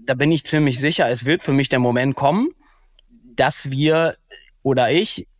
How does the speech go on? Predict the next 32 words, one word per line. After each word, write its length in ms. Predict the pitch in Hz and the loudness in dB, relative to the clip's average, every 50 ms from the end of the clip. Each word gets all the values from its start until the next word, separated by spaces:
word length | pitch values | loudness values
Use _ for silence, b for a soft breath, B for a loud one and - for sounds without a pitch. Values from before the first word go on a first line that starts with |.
| _ _ _ B B B B B B _ _ _ _ _ _ _ _ _ _ - | _ _ _ B B B B B B _ _ _ _ _ _ _ _ _ _ -14
die 260 | - 135 120 131 151 | -12 -6 -2 0 2
Möglichkeit 720 | 156 156 160 - - 175 147 - - 160 143 143 135 139 - - | 4 4 2 2 0 -2 -2 -2 0 0 2 0 0 -4 -4 -2
der 160 | 135 131 127 117 - _ - | 0 0 0 0 -4 _ -8
politischen 680 | - - 139 147 180 156 156 131 - - 135 131 127 - _ _ _ _ - | -4 -2 0 0 0 0 0 -2 0 0 -2 -2 -2 -4 _ _ _ _ -2
Einflussnahme 840 | 139 170 180 - 147 127 - 123 117 113 113 117 120 123 120 - - - _ _ _ _ - | -2 -2 0 0 -2 -2 0 0 0 0 2 0 0 0 -2 -4 -6 -12 _ _ _ _ -10
machen. 360 | - 117 123 - - 123 101 - _ _ _ - - | -6 -6 -4 -4 -4 -6 -6 -8 _ _ _ -8 -2
Wenn 200 | - 143 160 175 | 0 0 2 2
wir 80 | 170 160 | 2 2
in 60 | 139 | 2
unserer 200 | 175 175 160 165 | 2 2 2 0
Disziplin, 640 | 156 156 - - 160 139 - 170 202 214 202 170 | -2 -2 -4 -4 -4 -2 0 0 2 2 2 2
wenn 140 | 156 156 156 | 2 0 0
ich 220 | 139 180 - 151 147 123 101 | -2 -4 -4 -4 -6 -6 -4
so 160 | 135 139 160 | -2 0 0
die 160 | 156 147 151 151 | 0 0 -2 -4
Disziplin 460 | 143 156 - - 156 143 143 156 151 | -4 -4 -4 -4 -4 -2 0 0 2
denke, 260 | 143 156 160 156 147 - | 2 0 0 -2 -4 -4
ich, 100 | 160 185 | -4 -4
für 120 | - 190 190 | 0 0 0
mich 140 | 240 240 | 0 0
ist 140 | 247 208 - | 0 -2 0
jetzt 200 | - - 208 - | -2 -2 -2 0
ja 100 | 202 170 | 0 0
Unternehmertum 760 | - 180 165 175 170 170 185 196 180 165 - - 175 170 160 | 0 0 0 0 0 2 2 2 0 -2 -2 -2 -2 0 0
und 140 | 151 127 127 | 0 0 0
Wirtschaft 360 | 170 180 - - 151 - - | 0 0 0 0 -2 0 -2
das 140 | 143 131 - | -4 -2 -2
bestmögliche 720 | - 156 160 - - - 151 160 160 - 147 127 135 135 | -2 -2 -2 -2 0 0 0 2 0 -2 -4 -4 -4 -2
Vehikel, 460 | 131 131 127 156 160 - 139 127 123 - B B B B B B B | -2 -2 -2 -2 -2 0 0 0 0 -2 B B B B B B B
Sachen 300 | - 135 135 - 139 117 | -2 -2 0 0 -2 -2
zu 140 | - 127 | -2 0
verändern. 400 | 123 127 80 120 131 120 117 98 | 0 0 0 0 0 0 -2 -2